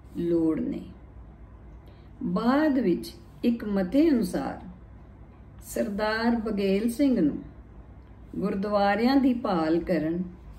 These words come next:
ਅਤੇ ਬਣਾਉਣ ਵਾਸਤੇ ਕੁਝ ਸਮਾਂ ਦਿੱਲੀ ਛੱਡ ਕੇ ਆਪ ਬਾਕੀ ਸਿੰਘਾਂ ਸਮੇਤ ਵਾਪਸ ਪਰਤ ਆਏ। ਬਾਦਸ਼ਾਹ ਨੇ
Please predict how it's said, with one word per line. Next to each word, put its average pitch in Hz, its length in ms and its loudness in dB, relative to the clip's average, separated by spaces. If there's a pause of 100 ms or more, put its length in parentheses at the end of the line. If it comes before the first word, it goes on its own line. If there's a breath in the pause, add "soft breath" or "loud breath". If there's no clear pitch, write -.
(140)
ਅਤੇ 190 220 -2
ਬਣਾਉਣ 190 500 2
ਵਾਸਤੇ 156 600 -4 (1000)
ਕੁਝ 302 240 2
ਸਮਾਂ 175 420 2 (480)
ਦਿੱਲੀ 196 440 2
ਛੱਡ - 320 -2
ਕੇ 170 320 -8 (880)
ਆਪ 220 480 -2 (460)
ਬਾਕੀ 208 640 2
ਸਿੰਘਾਂ 202 500 0
ਸਮੇਤ 165 400 -2 (500)
ਵਾਪਸ 185 460 -2
ਪਰਤ - 400 -10
ਆਏ। - 180 -14 (1600 loud breath)
ਬਾਦਸ਼ਾਹ 214 720 0
ਨੇ 294 340 4